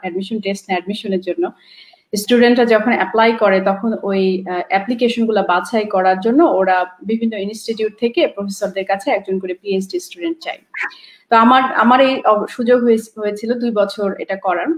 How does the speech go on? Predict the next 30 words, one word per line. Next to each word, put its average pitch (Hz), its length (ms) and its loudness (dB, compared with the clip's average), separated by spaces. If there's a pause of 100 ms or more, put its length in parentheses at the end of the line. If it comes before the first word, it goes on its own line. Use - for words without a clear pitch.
(180)
তখন, 277 520 2
আহ, 214 300 0
দেখেছি 220 380 -4
যে 233 100 0
অনেক 226 420 0
student 233 420 -2
আছে 208 260 0
যাদের 202 300 -2
সিজিপিএ 226 500 -4
খুব 202 200 -12
ভালো 190 220 -2
না, 175 120 2
কিন্তু 220 260 -6
তারা 214 180 0
পরবর্তীতে 208 680 -2
বা 208 260 0
অন্য 233 200 4
অন্য 233 180 0
স্কিলগুলো 254 520 -2
এত 202 160 -2
develop 190 420 -4
করছে - 360 -10 (680)
যে, 196 300 4
এবং 220 260 4
তাদের 220 220 4
আইএলটিএস 226 460 0
score 220 180 -2
অনেক 202 240 0
ভালো, 196 400 -4 (960)
অনেকে 208 340 -2